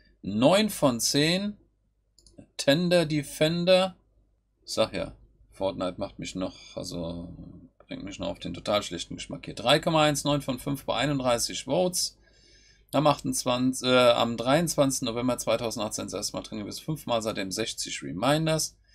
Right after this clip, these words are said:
Das letzte Mal im Shop vor einundvierzig Tagen am, am siebzehnten April zweitausendneunzehn. Für fünfzehn V-Bucks, der Federverteidiger, das Fluttervieh, würde mir tierisch auf die Nerven gehen.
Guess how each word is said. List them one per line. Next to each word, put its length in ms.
Das 140
letzte 320
Mal 300
im 160
Shop 260
vor 160
einundvierzig 520
Tagen 280
am, 220
am 240
siebzehnten 480
April 440
zweitausendneunzehn. 960
Für 140
fünfzehn 420
V-Bucks, 560
der 120
Federverteidiger, 720
das 120
Fluttervieh, 580
würde 120
mir 140
tierisch 340
auf 120
die 100
Nerven 420
gehen. 380